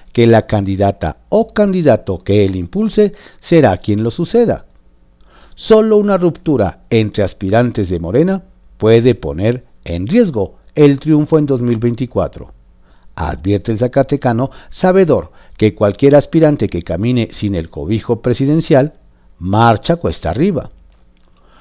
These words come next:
López Obrador dice que el método más conveniente para elegir al candidato presidencial son las encuestas. El senador repite en todos los foros la necesidad de elecciones internas.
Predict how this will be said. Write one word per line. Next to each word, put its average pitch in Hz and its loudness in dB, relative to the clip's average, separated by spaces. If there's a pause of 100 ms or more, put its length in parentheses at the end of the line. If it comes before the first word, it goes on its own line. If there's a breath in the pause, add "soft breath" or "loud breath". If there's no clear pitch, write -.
(140 soft breath)
López 120 0
Obrador 127 4
dice 131 0
que 123 0
el 113 0
método 120 -2
más 110 -2
conveniente 117 -2
para 104 0
elegir 101 -2
al 104 -2
candidato 87 -6
presidencial 147 0 (280 loud breath)
son 202 0
las 202 0
encuestas. 139 -4 (680 soft breath)
El 135 4
senador 175 2 (200)
repite 113 -2
en 87 -6
todos 131 0
los 165 0
foros 139 -2 (240 soft breath)
la 123 4
necesidad 120 0 (260)
de 151 2
elecciones 185 0
internas. 101 -6